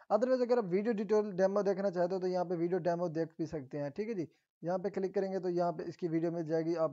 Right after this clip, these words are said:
देखें तब भी आप पे कर सकते हैं। उसके बाद आपके पास आ जाता है जी, जी आपकी एप्लीकेशन प्रोसेसिंग में चली जाएगी। जब आपकी पेमेंट कन्फर्म हो जाएगी, उसके बाद पेमेंट कन्फर्मेशन होगी, ठीक है, चालान नंबर होगा, उसके बाद आपके यहाँ पे स्टेटस कन्फर्म हो जाएगा। उसके बाद अगर आपका कन्फर्मेशन एडमिशन हो जाता है तो आपको गिवन ईमेल पे या कॉन्टैक्ट नंबर पे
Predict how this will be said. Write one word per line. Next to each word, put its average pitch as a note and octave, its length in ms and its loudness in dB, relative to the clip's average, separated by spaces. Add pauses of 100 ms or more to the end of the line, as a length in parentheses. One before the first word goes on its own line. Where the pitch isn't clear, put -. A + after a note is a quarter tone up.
देखें D#3 300 -6
तब D3 200 -4
भी D#3 100 -4
आप D3 180 -4
पे D3 140 -6
कर C#3+ 160 -10
सकते C#3 300 -18
हैं। C#3+ 180 -12 (440)
उसके A#3 200 -4
बाद C4 140 6
आपके A#3+ 220 4
पास A3 280 4
आ G3+ 140 2
जाता G3 220 0
है F#3+ 60 -2
जी, G#3+ 100 -6
जी G#3 200 -8
आपकी F#3 280 -2
एप्लीकेशन F3 520 -6
प्रोसेसिंग F#3 540 -4
में A3 100 -2
चली G#3+ 220 -2
जाएगी। G3 280 -2
जब F3 180 -2
आपकी D#3+ 240 -2
पेमेंट E3 300 -6
कन्फर्म F3 360 -6
हो G#3 120 -4
जाएगी, F#3 340 -4 (400)
उसके A3+ 180 -2
बाद G3 220 2
पेमेंट G3 280 -2
कन्फर्मेशन G3 540 -4
होगी, F#3 280 -2
ठीक F#3+ 180 -8
है, G3 100 -4
चालान E3 280 -4
नंबर F3 240 -2
होगा, F3 200 0
उसके E3+ 200 -6
बाद D#3+ 160 0
आपके D#3 240 0
यहाँ D#3 200 -2
पे D3+ 100 -6
स्टेटस D3 340 -14
कन्फर्म F#3+ 360 -4
हो A3 100 -4
जाएगा। F#3+ 300 -4
उसके F3+ 220 -8
बाद D#3+ 180 -2
अगर D3+ 240 -4
आपका D3 260 -6
कन्फर्मेशन E3 640 -10
एडमिशन E3+ 380 -6
हो D#3 140 -6
जाता F3 240 -6
है F3+ 80 -6
तो E3+ 100 -6
आपको D3+ 280 -4
गिवन D#3 340 -6
ईमेल D#3+ 340 -8
पे E3 140 -10
या E3 180 -4
कॉन्टैक्ट E3+ 440 -10
नंबर F#3 200 -12
पे G3+ 140 -6